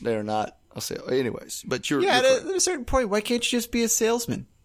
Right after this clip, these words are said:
Speaker 2: Like,
Speaker 1: Uh,
Speaker 2: what's wrong with that?
Speaker 1: There's nothing wrong with that. They actually make the big bucks. If you wanna make big bucks, become a salesman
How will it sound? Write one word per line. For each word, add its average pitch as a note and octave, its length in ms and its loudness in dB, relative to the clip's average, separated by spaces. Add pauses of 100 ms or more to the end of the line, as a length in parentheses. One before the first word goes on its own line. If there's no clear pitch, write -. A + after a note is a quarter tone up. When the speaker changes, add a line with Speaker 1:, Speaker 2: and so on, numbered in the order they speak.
(160)
Speaker 2:
Like, F3+ 140 2
Speaker 1:
Uh, A#3+ 60 2
Speaker 2:
what's G#3+ 220 2
wrong A3+ 200 4
with C#3 160 0
that? - 160 0
Speaker 1:
There's F#4+ 200 4
nothing A#4 240 4
wrong B4+ 240 6
with E4+ 120 -2
that. C#3+ 180 2
They G3 160 6
actually B3 260 2
make A#3+ 200 2
the A#3+ 60 0
big F3+ 400 -2
bucks. C4 320 0
If C3 140 -6
you D#3+ 80 0
wanna G3+ 180 2
make F#3 240 -4
big F#3 220 -4
bucks, A#3 260 -4
become - 320 -6
a G3+ 40 -6
salesman - 540 -2